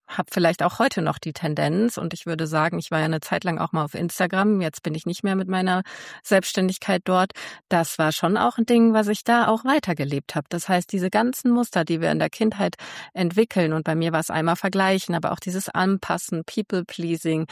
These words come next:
zu schauen, was sind die Bedürfnisse aller anderen, also jetzt mal um ein paar Be-, mehr Beispiele zu nennen, nicht nur das Vergleichen. Ähm, das sind alles Strategien, die ich in meiner Kindheit entwickelt hab, um die Bindung zu meinen Eltern nicht zu verlieren. Und, äh, die mache ich im Prinzip,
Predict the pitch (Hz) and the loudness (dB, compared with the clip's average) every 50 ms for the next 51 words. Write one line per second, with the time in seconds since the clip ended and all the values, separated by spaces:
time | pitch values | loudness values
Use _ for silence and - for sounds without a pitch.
0 | - - - 214 190 - - 202 190 190 202 196 190 196 202 - - 214 208 196 | -10 -6 -6 -4 -4 -2 0 2 2 4 4 2 2 2 0 0 0 0 0 0
1 | 202 180 202 190 202 196 - - 190 196 - 220 - 165 196 214 220 - 170 165 | 0 -2 0 0 0 -2 0 0 -2 -2 0 0 0 2 2 2 2 2 0 0
2 | 165 170 175 165 160 165 135 156 151 - 147 139 143 - - 185 185 180 190 190 | 2 2 2 2 2 2 0 -2 -4 -4 -4 -6 -6 -4 -2 -2 0 0 0 0
3 | 190 185 185 185 180 165 - - - - 175 180 190 196 190 - 165 160 165 - | 0 0 0 0 -2 -2 -2 -6 -4 -2 0 0 0 0 0 0 0 0 -2 -4
4 | - - 165 160 156 - - - 160 151 151 156 165 165 156 165 - - 170 160 | -6 -4 -4 -4 -4 -6 -6 -6 -4 -2 -2 -2 -2 -2 -4 -4 -4 -6 -4 -4
5 | 165 - - - 165 - 170 160 151 170 - - 208 220 - - - - - - | -4 -6 -4 -4 -4 -2 -2 -2 -2 -2 -2 -4 -4 -4 -4 -8 -14 -12 -12 -12
6 | - - - - - 196 185 180 180 185 185 185 - - _ _ _ - 185 - | -12 -12 -12 -4 0 4 4 6 6 4 4 2 0 -4 _ _ _ -2 0 2
7 | 220 202 - - 185 214 254 269 - - - - - 214 208 - 202 180 190 220 | 2 0 2 2 2 2 2 2 0 -2 -10 -2 0 0 0 0 -2 0 2 4
8 | 254 240 208 180 196 190 185 180 170 170 - - 226 226 226 220 208 - - 175 | 4 4 2 2 0 2 2 2 2 0 0 2 0 2 4 4 2 2 0 -2
9 | 170 214 208 240 220 190 190 190 - - 214 220 220 214 190 190 220 226 226 214 | -2 -2 0 0 0 2 0 -2 0 2 4 4 4 4 4 6 6 6 6 6
10 | 196 175 160 - - - 190 185 180 180 170 139 165 175 - 190 170 160 143 147 | 4 2 0 -2 -2 0 2 4 4 4 4 2 2 2 2 2 2 2 0 -2
11 | - - - 160 151 - 151 139 135 135 143 147 165 208 254 - _ - - - | -4 -6 -8 -8 -6 -4 -4 -2 0 0 0 2 2 2 0 0 _ -14 -18 -16
12 | - - - - - - _ - - 190 196 190 190 180 - - - - 180 175 | -16 -14 -16 -16 -18 -18 _ -2 2 4 6 6 6 4 2 -2 2 4 4 4
13 | 175 160 156 - 180 180 175 175 170 190 208 - 269 226 - 151 170 - 156 151 | 4 2 0 0 0 2 4 4 4 2 2 0 0 0 0 -2 -2 -2 -2 -4
14 | 151 - - 226 226 247 240 | -4 -2 0 2 2 2 0